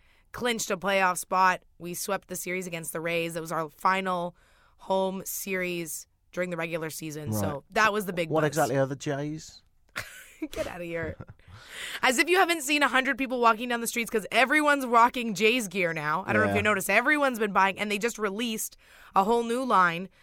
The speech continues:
Speaker 1: saying postseason ball caps and stuff. It's all a whole new postseason
Speaker 2: If you
Speaker 1: swag.
Speaker 2: wanna make some money, go and forge that stuff
Speaker 1: There
Speaker 2: and
Speaker 1: you
Speaker 2: knock
Speaker 1: go.
Speaker 2: it out. You could make a killing on
Speaker 1: <laughs>
Speaker 2: that, couldn't you?
Speaker 1: People are eating it up. They love it.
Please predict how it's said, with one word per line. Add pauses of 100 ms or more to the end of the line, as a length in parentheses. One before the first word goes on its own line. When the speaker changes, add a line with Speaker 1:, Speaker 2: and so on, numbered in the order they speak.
(320)
Speaker 1:
saying
postseason
ball
caps
and
stuff.
It's
all
a
whole
new
postseason
Speaker 2:
If
you
Speaker 1:
swag.
Speaker 2:
wanna
make
some
money,
go
and
forge
that
stuff
Speaker 1:
There
Speaker 2:
and
Speaker 1:
you
Speaker 2:
knock
Speaker 1:
go.
Speaker 2:
it
out. (520)
You
could
make
a
killing
on
Speaker 1:
<laughs>
Speaker 2:
that,
couldn't
you? (280)
Speaker 1:
People
are (180)
eating
it
up.
They
love
it.